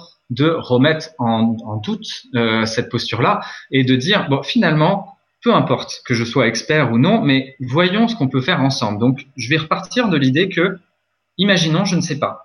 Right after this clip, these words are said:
que, que peu importe, je ne sais pas, et voilà, qu'est-ce qu'on, qu'est-ce qu'on peut faire ensemble ? Et donc, quelqu'un qui arrive avec, euh, une problématique, euh, qui vous dit, « Voilà, il faut résoudre ça absolument, euh, comment on fait, et cetera. »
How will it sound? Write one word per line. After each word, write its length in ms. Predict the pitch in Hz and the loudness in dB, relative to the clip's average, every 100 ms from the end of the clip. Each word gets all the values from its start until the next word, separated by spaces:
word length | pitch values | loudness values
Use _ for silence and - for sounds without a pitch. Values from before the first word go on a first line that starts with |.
| _ | _
que, 160 | 143 131 | -2 0
que 340 | 131 117 117 - | -2 -4 -6 -4
peu 80 | 196 | 0
importe, 460 | 131 - - - 135 | 0 -2 -10 -16 -8
je 120 | 143 | -4
ne 40 | |
sais 140 | 147 131 | -2 -2
pas, 280 | 113 - - | 0 -2 0
et 100 | 139 | 0
voilà, 220 | 131 104 | 2 0
qu'est-ce 200 | 101 156 | -2 -4
qu'on, 120 | 185 | -4
qu'est-ce 160 | 151 175 | -6 -4
qu'on 120 | 175 | -2
peut 100 | 160 | -2
faire 180 | 135 135 | -2 -2
ensemble ? 320 | 127 107 107 - - - - - | -2 -4 -10 -14 -20 -18 -18 -4
Et 80 | 139 | 2
donc, 220 | 190 175 - - _ _ - | 4 2 -2 -10 _ _ -4
quelqu'un 280 | 143 131 160 | -2 0 -2
qui 200 | - 127 | 0 0
arrive 360 | 123 165 180 | 2 4 4
avec, 280 | 117 131 127 | 4 0 0
euh, 100 | 110 | 0
une 120 | 113 | 0
problématique, 680 | 110 120 120 156 160 196 175 | 0 0 2 0 0 -4 0
euh, 160 | 120 113 | 0 0
qui 160 | 117 | -2
vous 100 | 120 | -2
dit, « 120 | 127 165 | -2 0
Voilà, 260 | 165 147 131 | 0 0 0
il 80 | 127 | -2
faut 100 | 135 | 0
résoudre 300 | 139 147 - | 0 0 -2
ça 120 | 151 | -2
absolument, 600 | 135 147 151 151 117 117 | -2 -2 0 2 0 -2
euh, 320 | 117 113 113 | -2 0 0
comment 340 | 110 160 156 151 | 0 0 2 2
on 60 | |
fait, 200 | 147 131 | 2 0
et 60 | 117 | 0
cetera. » 460 | 131 156 120 101 | -2 0 -2 -4